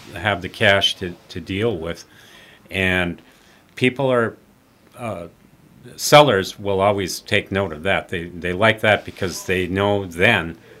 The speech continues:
that they will more than likely not be subject to, to another independent appraisal.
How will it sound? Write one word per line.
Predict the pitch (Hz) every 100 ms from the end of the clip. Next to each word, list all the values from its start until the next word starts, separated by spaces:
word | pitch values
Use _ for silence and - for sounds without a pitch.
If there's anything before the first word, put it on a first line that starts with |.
| -
that | 92 85 -
they | 95 87 85 87 101
will | 90 82 80 -
more | 127 90 98
than | 87
likely | 87 98 - 90 87 -
not | 95 85 87 -
be | 90
subject | - 113 87 - 85
to, | - 87 87 - - 120 113
to | -
another | 82 82 90 92
independent | 87 90 85 - 90 92 92
appraisal. | 80 - 101 98 101 -